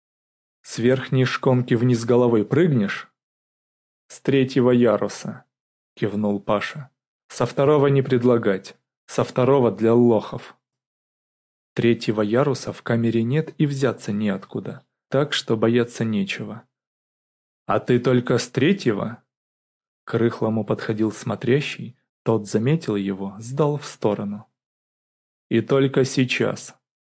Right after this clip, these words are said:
Смертельный номер. Через минуту билеты будут проданы. Кто не купил, тот опоздал».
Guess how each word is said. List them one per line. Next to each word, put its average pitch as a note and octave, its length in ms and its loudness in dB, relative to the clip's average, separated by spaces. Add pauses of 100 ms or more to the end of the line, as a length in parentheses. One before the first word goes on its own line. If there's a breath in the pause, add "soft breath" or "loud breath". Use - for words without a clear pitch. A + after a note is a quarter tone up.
(160)
Смертельный D3 800 4
номер. C3 520 2 (300)
Через A#2+ 320 2
минуту D3 420 4
билеты B2+ 420 4
будут B2+ 360 2
проданы. A2 600 0 (260)
Кто - 200 -2
не C3+ 140 4
купил, C#3+ 480 4
тот C3+ 240 0
опоздал». G#2 720 0